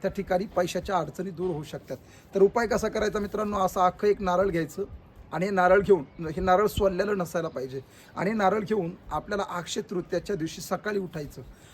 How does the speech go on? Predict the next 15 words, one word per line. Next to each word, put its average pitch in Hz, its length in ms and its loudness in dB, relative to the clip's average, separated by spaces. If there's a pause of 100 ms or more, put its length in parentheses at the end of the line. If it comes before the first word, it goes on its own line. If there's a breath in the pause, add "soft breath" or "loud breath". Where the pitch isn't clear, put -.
(120 loud breath)
आणि 185 200 -2
एक 233 100 -4 (220)
काळा 208 260 4
कपडा 185 320 0
घ्यायचा, 160 260 -2
काळ्या 190 300 2
रंगाचा 185 340 0
कपडा 175 280 -6
घ्यायचा, 151 360 -6 (400 loud breath)
त्याच्यामध्ये 208 580 0
मुठभर 190 540 2
त्या - 260 -4
ठिकाणी 208 380 -4
तीळ 226 480 -4
बांधायचे, 170 760 -2